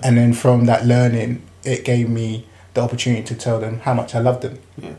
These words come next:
Speaker 1: You know, "I love you for this, and I realised this is what you've done for me." And, like, it's just amazing when you get to that sort of, like,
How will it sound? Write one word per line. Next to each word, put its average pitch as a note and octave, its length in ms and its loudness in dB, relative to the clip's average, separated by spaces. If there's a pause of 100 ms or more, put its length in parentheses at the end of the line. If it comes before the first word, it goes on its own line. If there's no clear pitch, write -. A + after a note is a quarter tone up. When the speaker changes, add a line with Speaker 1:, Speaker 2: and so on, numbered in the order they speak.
(260)
Speaker 1:
You C3 120 -4
know, G#2+ 120 -4 (100)
"I C3 80 0
love B2+ 360 4
you A#2 80 0
for B2 140 -2
this, A2+ 380 -4
and A#2 140 -4
I A2+ 60 -2
realised A2+ 480 -2
this B2 160 -6
is A#2 100 -8
what A2 160 -8
you've A#2 80 -10
done A#2+ 220 -4
for A#2 120 -18
me." A#2 220 -16 (680)
And, B2+ 200 4
like, A#2+ 280 2 (460)
it's D#3 160 2
just F3+ 160 0
amazing E3 460 4
when B2+ 100 2
you B2+ 80 0
get C3 160 -2
to - 80 -8
that - 160 -2
sort A#2 220 -10
of, A2+ 40 -14
like, - 360 -12